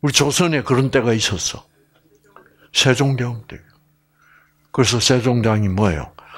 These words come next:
학자들을 다 모아서 연구하게 해서. 그래서, 크, 이 뭐예요? 어, 어, 천문학도 연구하고, 날씨도 연구하고. 그 궁이,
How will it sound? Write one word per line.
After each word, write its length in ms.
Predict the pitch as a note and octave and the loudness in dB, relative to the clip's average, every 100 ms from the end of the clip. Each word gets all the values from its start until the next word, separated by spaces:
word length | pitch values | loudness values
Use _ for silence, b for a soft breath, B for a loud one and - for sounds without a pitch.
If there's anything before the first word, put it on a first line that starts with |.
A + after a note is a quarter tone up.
| B | B
학자들을 840 | - D3 - - C#3 A#2+ A#2 A2+ | -2 -2 -2 0 0 0 -4 -6
다 140 | A2 - - - A#2+ | 0 2 2 0 0
모아서 400 | A#2 G#2+ - A2+ | 0 0 -2 0
연구하게 540 | A#2+ B2 A2+ G2+ E2 | 2 2 0 -4 -8
해서. 180 | - - B B B | -10 -12 B B B
그래서, 460 | - B2 A2+ B2+ G#2+ B B - | 0 0 2 0 0 B B -4
크, 880 | - - - - - F2 - - A#2 | 0 2 0 0 0 -2 -4 -2 0
이 140 | A2 | 0
뭐예요? 420 | G#2 A2+ A#2+ F#2+ - b b - | 2 2 2 0 -8 b b -10
어, 40 | F#2+ | -10
어, 1040 | F#2 - - - - - _ _ _ - C#3 | -10 -18 -12 -8 -8 -12 _ _ _ -14 -4
천문학도 880 | - D3 C#3+ C#3 C3 A#2+ - A#2+ A2+ | 0 2 2 2 2 -2 0 0 2
연구하고, 1000 | A#2 A#2+ A2+ G2+ G#2+ A2 A#2+ B2 B2+ B2+ | 2 2 -2 -2 -4 -4 -8 -8 -8 -4
날씨도 640 | A2+ A2+ A2 - B2 A2+ | 0 2 2 0 -2 -2
연구하고. 680 | G#2+ A2 A2 G2+ G2 F#2+ C3 B B B | -2 -4 -6 -8 -8 -8 -10 B B B
그 300 | - C#4 C4+ F#3 B B | 0 2 2 -2 B B
궁이, 520 | - C#4+ C4+ D#3+ F#3+ | -2 0 2 2 0